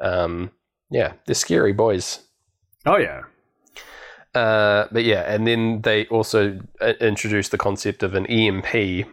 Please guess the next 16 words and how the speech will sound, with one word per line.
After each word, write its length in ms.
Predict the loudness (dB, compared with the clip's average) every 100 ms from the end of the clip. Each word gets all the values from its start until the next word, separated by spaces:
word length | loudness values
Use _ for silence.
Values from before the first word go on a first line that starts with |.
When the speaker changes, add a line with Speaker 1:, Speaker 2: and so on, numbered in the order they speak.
| _
Speaker 1:
which 260 | -2 -2 0
is 200 | -4 -2
the 120 | -2
one 480 | 2 2 2 -2 -6 -12 -20 -20 _ _
thing 200 | -4 0
they 140 | -2 0
can 200 | -2 0
do 160 | 2
against 340 | 2 0 -4 -4
the 40 |
machines, 640 | -4 0 0 -2 -4 -6
but 160 | -4 -4
it's 160 | -4 -4
like 120 | -4
a 20 |
shortwave 920 | -2 0 0 -2 -2 -2 -2 -6 -8